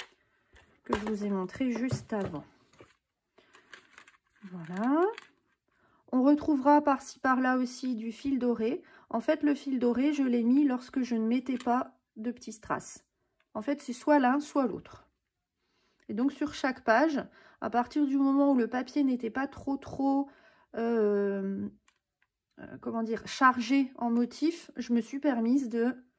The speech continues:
tamponner mon, mon fond avec les petits cœurs et mes petites taches. Voilà. Donc ici, comme c'était un papier faux uni, euh, voilà. J'y suis allée de bon cœur. Une autre double page.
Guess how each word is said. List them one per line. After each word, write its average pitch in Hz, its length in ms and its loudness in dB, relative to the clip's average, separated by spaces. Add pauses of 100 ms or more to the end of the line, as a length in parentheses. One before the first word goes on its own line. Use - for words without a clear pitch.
(300)
tamponner 240 720 -2
mon, 214 880 -2 (320)
mon 214 240 -4
fond 233 360 -4
avec 214 240 -2
les 226 80 -2
petits 220 340 -10
cœurs 220 480 0
et 214 80 -6
mes 202 160 -6
petites - 280 -20
taches. 214 440 -6 (760)
Voilà. - 200 -10 (280)
Donc 214 260 -6
ici, 247 240 -6
comme 240 180 -2
c'était 240 280 -6
un 202 120 -4
papier 214 400 -6
faux 254 240 -6
uni, 226 380 0 (680)
euh, 101 80 -6
voilà. 104 320 -8 (760)
J'y - 160 -18
suis 247 180 -8
allée 240 160 -4
de 220 80 -6
bon 208 160 -4
cœur. - 340 -14 (2500)
Une 294 160 4
autre 269 260 0
double 196 360 -2
page. 233 460 2